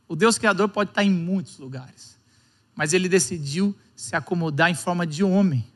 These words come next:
Mas o texto não fa-, não fala só sobre esvaziar, se tornar escravo. Fala sobre humilhar-se e obedecer. Ele acomodou para se relacionar.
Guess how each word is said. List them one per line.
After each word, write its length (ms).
Mas 160
o 60
texto 260
não 100
fa-, 220
não 120
fala 260
só 260
sobre 300
esvaziar, 920
se 160
tornar 280
escravo. 600
Fala 320
sobre 420
humilhar-se 960
e 100
obedecer. 960
Ele 320
acomodou 720
para 300
se 160
relacionar. 720